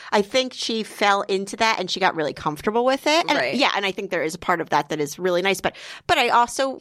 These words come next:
Speaker 1: feel a little bit bad that she never had her time to shine.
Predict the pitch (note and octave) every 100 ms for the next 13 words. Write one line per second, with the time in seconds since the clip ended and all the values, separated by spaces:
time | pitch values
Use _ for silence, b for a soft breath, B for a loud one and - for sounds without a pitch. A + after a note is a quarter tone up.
0 | _ - C#4+ C#4 C#4 C#4+ D4 D4 - -
1 | - - - - A3+ A3+ G3+ G3 F#3+ F#3+
2 | - - F#3+ F#3 F3 - F3+ - F3 D#3
3 | E3 - D3+ A#2+ G#1+ - D#2